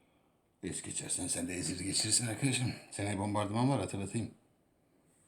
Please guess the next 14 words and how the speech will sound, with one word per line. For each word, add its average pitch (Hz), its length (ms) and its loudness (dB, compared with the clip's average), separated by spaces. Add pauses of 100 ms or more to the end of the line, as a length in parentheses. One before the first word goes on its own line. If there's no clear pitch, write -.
(100)
Ya 127 60 -14
geleyim 135 320 -4
de - 100 -8 (180)
tercih - 200 -8
senin. - 220 -10 (1400)
Gel 180 100 0
arkadaşım. - 380 -4 (2000)
Ne 92 60 -6
yaparsa - 400 -4
yapsın, - 280 -6
A 101 60 -6
K - 100 -8
P 95 120 -6
gidecek. 80 480 -8